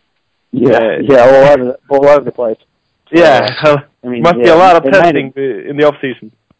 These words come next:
Speaker 1: Yeah, it made it difficult, and, I mean, the two, the last two years with, uh, Rocky Mountain, originally I tried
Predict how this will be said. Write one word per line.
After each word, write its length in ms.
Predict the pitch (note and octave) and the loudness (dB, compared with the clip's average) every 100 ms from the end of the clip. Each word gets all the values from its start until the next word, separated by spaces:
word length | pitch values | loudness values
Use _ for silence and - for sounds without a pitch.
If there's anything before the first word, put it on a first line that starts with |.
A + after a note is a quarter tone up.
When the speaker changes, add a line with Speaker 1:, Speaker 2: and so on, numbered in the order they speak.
| _ _ _ _ _ _ - | _ _ _ _ _ _ -2
Speaker 1:
Yeah, 220 | D3+ C#3+ | 0 2
it 60 | |
made 200 | C#3+ E3+ | 0 -2
it 120 | E3+ A#2+ | -2 -4
difficult, 560 | D3 C#3+ A#2 C3+ C#3+ | -6 -8 -10 -8 -6
and, 240 | C3 A#2+ G#2+ _ | -6 -8 -12 _
I 60 | - | -8
mean, 200 | C3+ C3 | -4 -4
the 100 | B2+ | -6
two, 360 | - D3 C#3 C3+ - | -4 -4 -4 -8 -6
the 60 | |
last 220 | B2+ C3+ C3+ | 0 0 -2
two 80 | C3 | -8
years 240 | B2+ B2 | -6 -6
with, 220 | A2+ A2+ - A2+ | -4 -6 -6 -4
uh, 180 | G#2+ | -2
Rocky 280 | A2+ A#2 - | -2 -6 -6
Mountain, 340 | A#2 A#2 G#2+ A2 _ _ _ _ _ _ _ _ _ _ _ _ _ _ _ _ - | -6 -4 -6 -12 _ _ _ _ _ _ _ _ _ _ _ _ _ _ _ _ -8
originally 520 | B2 C3+ A#2+ A#2+ B2 | -4 -4 -4 -6 -2
I 80 | A#2 | -4
tried 400 | - A#2 A2+ | -2 -2 -2